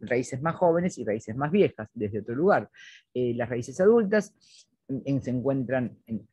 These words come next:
encontramos distintos órdenes, distintas clases y están lignificadas. Son las que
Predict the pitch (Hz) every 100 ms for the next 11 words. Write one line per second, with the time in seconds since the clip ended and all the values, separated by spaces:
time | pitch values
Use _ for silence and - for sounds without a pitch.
0 | _ _ - 123 135 139 117 107 127 139
1 | 214 170 113 107 117 143 202 208 254 196
2 | - 131 123 120 110 - - 76 - -
3 | - - - 185 180 175 - -